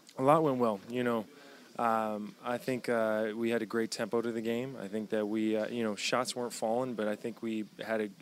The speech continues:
that pace we've been looking for. Um, you know, transition, like I said, it wa-, was just probably in the negative to take from today.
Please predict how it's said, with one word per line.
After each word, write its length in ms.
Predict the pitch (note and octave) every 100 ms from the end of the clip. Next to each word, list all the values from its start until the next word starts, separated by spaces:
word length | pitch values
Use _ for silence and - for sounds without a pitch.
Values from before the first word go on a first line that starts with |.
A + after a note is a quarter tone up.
| A2+
that 200 | A2 -
pace 400 | B2+ A#2 G2+ -
we've 120 | A#2
been 140 | A#2
looking 220 | A2+ A2+ A2+
for. 340 | - A#2+ C3+ - - - - - -
Um, 460 | G#2+ G#2 G2+ G2 F#2+ - - - -
you 120 | C#3+ B2
know, 200 | A2 F#2+ - -
transition, 540 | - C#3+ B2 B2+ A#2+ A2
like 140 | A2+
I 40 |
said, 260 | A2 B2 A2
it 60 | A2+
wa-, 280 | A2 A2
was 180 | G#2+ G#2+
just 220 | A2 G2+
probably 320 | B2 A2 A2 G#2
in 60 |
the 60 | G#2
negative 460 | G#2+ G#2 G#2+ G2+
to 80 | G2+
take 240 | - A2 -
from 160 | G#2
today. 320 | G#2 G#2 G#2+